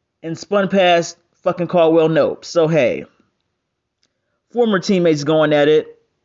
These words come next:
you gotta love that. And a true Laker fan would appreciate that, not no LaTwat fan. So let's get that straight. But honestly,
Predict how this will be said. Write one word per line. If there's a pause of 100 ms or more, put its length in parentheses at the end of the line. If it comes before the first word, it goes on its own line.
you
gotta
love
that. (420)
And
a
true
Laker
fan
would
appreciate
that,
not
no
LaTwat
fan.
So
let's
get
that
straight. (2000)
But
honestly,